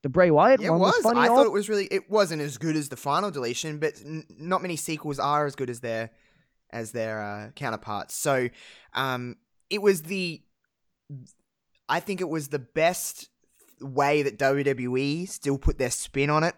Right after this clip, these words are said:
Speaker 2: because they have to, because that's W W E, but it was still
Speaker 1: Yeah.
Speaker 2: Matt enough to be cool. I, I really enjoyed it. It was very different to the Final Deletion and, um, all of the other stuff that he did, but it was still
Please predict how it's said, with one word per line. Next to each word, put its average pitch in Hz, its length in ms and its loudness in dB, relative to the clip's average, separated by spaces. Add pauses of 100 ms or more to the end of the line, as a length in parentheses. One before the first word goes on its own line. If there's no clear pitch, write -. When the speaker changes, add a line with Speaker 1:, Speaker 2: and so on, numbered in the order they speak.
Speaker 2:
because 117 220 -10
they 110 120 -2
have 101 280 -4
to, 117 160 -6
because 120 180 -12
that's 110 180 -6
W 107 240 -6
W 101 220 -6
E, 101 240 -8 (380)
but 151 80 -2
it 147 40 -4
was 147 120 -4
still 175 320 0
Speaker 1:
Yeah. 156 60 -6
Speaker 2:
Matt 143 300 0
enough 123 400 -6
to 117 120 -18
be 120 440 -10 (960)
cool. 247 440 -4 (100)
I, 185 220 0
I 147 180 2
really 156 360 -2
enjoyed 127 360 -2
it. - 160 -10 (240)
It 160 80 -8
was 160 140 -4
very 175 180 -4
different 160 400 -8
to 147 60 -12
the 139 80 -10
Final 127 260 -8
Deletion 117 540 -8
and, 110 500 -10 (460)
um, 101 500 -10
all 107 140 -10
of 98 80 -12
the 98 100 -10
other 104 140 -6
stuff - 300 -8
that 104 120 -10
he 98 80 -10
did, 104 280 -10 (400)
but 127 280 0 (800)
it 202 100 -10
was 214 140 -8
still 180 380 -8